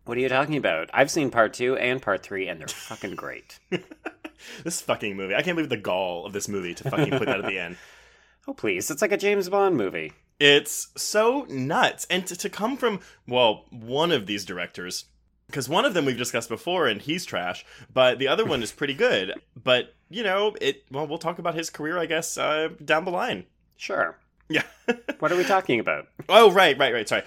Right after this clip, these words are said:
Speaker 2: We're talking about, um, world-renowned horror filmmakers Lucky McKee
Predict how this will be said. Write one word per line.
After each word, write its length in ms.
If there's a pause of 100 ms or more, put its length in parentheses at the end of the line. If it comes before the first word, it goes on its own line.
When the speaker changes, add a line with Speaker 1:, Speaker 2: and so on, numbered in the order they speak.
(160)
Speaker 2:
We're 140
talking 320
about, 380
um, 360
world-renowned 800
horror 280
filmmakers 680
Lucky 320
McKee 600